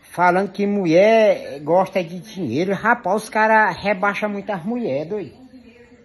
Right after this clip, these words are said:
Pelo amor de Deus, cara. Eu acho que se falar de interesse, todo mundo é interesseiro, todo ser humano.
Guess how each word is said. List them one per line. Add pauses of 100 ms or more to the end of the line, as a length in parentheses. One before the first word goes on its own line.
(140)
Pelo
amor
de
Deus,
cara. (640)
Eu
acho
que
se
falar
de
interesse,
todo
mundo
é
interesseiro,
todo
ser
humano.